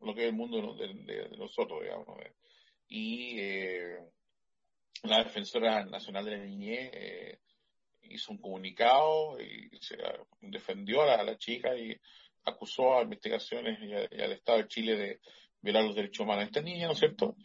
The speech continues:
Eh, y el, el, el director nacional le respondió hoy día, eh,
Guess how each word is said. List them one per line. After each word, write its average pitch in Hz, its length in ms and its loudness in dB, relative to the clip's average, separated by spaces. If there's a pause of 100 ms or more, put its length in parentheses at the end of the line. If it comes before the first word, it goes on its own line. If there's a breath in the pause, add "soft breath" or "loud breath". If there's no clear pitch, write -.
(440 soft breath)
Eh, 90 560 -2 (400 loud breath)
y 127 240 6
el, 127 280 10
el, 92 400 6
el 90 100 6
director 101 320 8
nacional 101 680 6
le 107 100 10
respondió 98 540 8
hoy 110 120 10
día, 127 500 8 (560 soft breath)
eh, - 300 -4